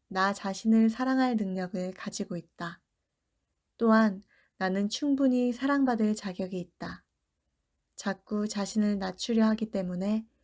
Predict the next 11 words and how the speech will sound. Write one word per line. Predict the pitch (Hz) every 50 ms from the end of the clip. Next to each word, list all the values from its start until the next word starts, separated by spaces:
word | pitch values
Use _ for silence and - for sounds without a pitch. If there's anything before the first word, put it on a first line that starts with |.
| _ _
사랑받을 | - - 269 262 262 262 254 240 233 226 226 220 220 220
자격이 | 220 - 190 180 185 190 185 185 - 190 185 190 -
있다는 | - 185 185 - - 185 185 190 190 190
사실을 | 196 214 214 208 - - 196 185 185 185 185 180
망각해서 | 180 175 175 180 190 202 202 - - 196 185 - 185 -
그렇지, | - 190 175 175 - - - - 208 208 185 180 - _ _ _ _ _ _ _ _ _ _ _ _ _ _ _
누구나 | 208 196 190 202 202 202 208 208 208 208 214 226 - _
있는 | - 196 190 196 202 208 208 208
그대로 | - - 220 220 214 214 208 196 185 180 180 196 208 -
사랑받아야 | - 233 240 233 226 214 208 - 185 185 180 185 180
한다. | 180 175 170 165 170 170 175 -